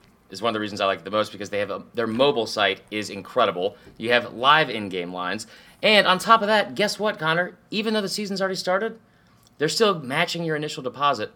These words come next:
up to a hundred percent if you use the promo code S D S. And if you use the promo code S D S twenty-five after seven P M,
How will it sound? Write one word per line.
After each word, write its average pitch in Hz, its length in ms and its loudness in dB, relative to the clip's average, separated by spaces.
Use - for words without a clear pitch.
up 151 200 0
to 151 140 -6
a 131 60 -4
hundred 131 260 -8
percent 113 360 -4
if 92 120 -12
you 107 60 -12
use 104 100 -12
the 90 60 -14
promo 107 360 -4
code 98 340 -2
S 95 180 -4
D 92 200 -8
S. - 300 -8
And 131 540 0
if 120 120 -4
you 127 80 -4
use 127 100 -2
the 123 80 -4
promo 131 280 0
code 120 280 0
S 120 220 0
D 120 140 -4
S 113 120 -4
twenty-five 123 920 -2
after 131 300 2
seven 131 360 -2
P 120 220 -4
M, 139 380 0